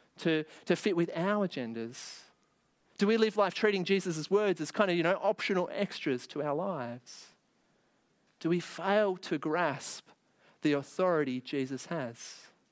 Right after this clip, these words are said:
You only have to, you know, read back through Matthew's gospel to see his authority in all its glory.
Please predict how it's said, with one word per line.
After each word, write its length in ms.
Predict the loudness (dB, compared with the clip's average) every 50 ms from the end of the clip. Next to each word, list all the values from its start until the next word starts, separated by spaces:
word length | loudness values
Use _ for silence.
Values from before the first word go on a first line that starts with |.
| _ _ _ _ -20 _ _ _ _ _ _ _ _ _ _ _ _ _ _ 2
You 60 | 2
only 140 | 4 6 4
have 120 | 4 4
to, 240 | 4 2 2 2 2 0
you 100 | 0 2
know, 200 | 4 4 2 2 0 -4 -8 -2
read 340 | 2 4 6 6 4 4 4
back 200 | 4 2 2 0
through 240 | -2 0 2 2 4
Matthew's 440 | 4 2 2 0 -2 -4 -4 -2 0
gospel 460 | 0 2 2 2 -2 -2 -4 -2 -2
to 60 | -2
see 560 | -2 -2 -2 2 4 4 4 4 2 2 0 -4 -12 -20 -10 -4
his 180 | 0 0 2 2
authority 600 | 2 0 0 -2 0 2 2 2 2 2 2 0
in 100 | 0 0
all 180 | 0 0 -2
its 140 | -2 -6 -8
glory. 560 | -10 -8 -6 -4 -4 -4 -4 -6 -8 -12 -14